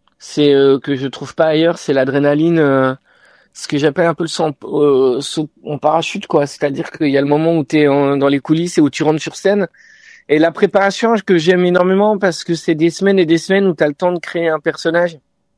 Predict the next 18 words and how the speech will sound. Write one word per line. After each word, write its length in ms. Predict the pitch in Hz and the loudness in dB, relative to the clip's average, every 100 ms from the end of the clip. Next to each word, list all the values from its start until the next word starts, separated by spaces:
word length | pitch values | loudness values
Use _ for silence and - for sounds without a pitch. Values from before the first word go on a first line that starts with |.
| _ _ _ _ - - - - - - | _ _ _ _ -20 -20 -20 -20 -18 -4
Euh, 960 | 151 139 139 139 135 131 131 131 131 131 | 0 2 2 2 0 -4 -8 -8 -6 -2
voilà, 260 | 143 151 160 | 2 2 2
où 60 | |
t'as 140 | 135 139 | 2 0
le 60 | |
temps 140 | 131 156 | 0 -2
de 40 | |
créer 200 | 151 165 | -2 -2
une 100 | 156 | 0
histoire, 600 | 151 - 165 165 180 175 | -2 0 2 2 2 0
où 80 | 147 | 0
t'as 180 | - 156 | 0 -2
le 100 | 135 | -2
temps 180 | 165 165 | -2 -2
de 60 | |
répéter, 800 | 151 160 - 160 - 180 180 180 | -2 -4 -2 -2 0 0 2 0
où, 200 | 170 156 | -4 -4
euh, 120 | 143 | -6